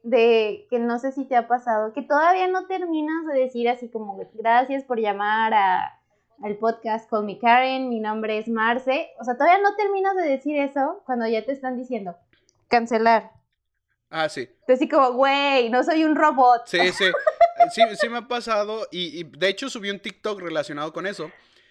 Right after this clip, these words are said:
Speaker 2: que tú empiezas acá de, "Gracias por llamar atención al cliente, la atiende Pablo, ¿con quién tengo el gusto?".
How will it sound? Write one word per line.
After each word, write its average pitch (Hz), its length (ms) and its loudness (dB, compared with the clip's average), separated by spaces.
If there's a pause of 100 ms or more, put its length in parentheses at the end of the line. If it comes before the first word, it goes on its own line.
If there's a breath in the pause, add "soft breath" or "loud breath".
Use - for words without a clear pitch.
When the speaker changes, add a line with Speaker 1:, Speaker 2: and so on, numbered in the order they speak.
(180 soft breath)
Speaker 2:
que 156 100 -8
tú 151 120 -8
empiezas 190 400 -8
acá 160 240 -6
de, 135 120 -6
"Gracias 339 400 -4
por 285 160 -8
llamar 220 220 -6
atención 220 400 -8
al 202 140 -4
cliente, 247 340 -2
la 151 100 -8
atiende 151 380 -6
Pablo, 277 460 0
¿con 190 140 -10
quién 370 200 -6
tengo 349 220 -6
el 247 80 -6
gusto?". 240 440 -6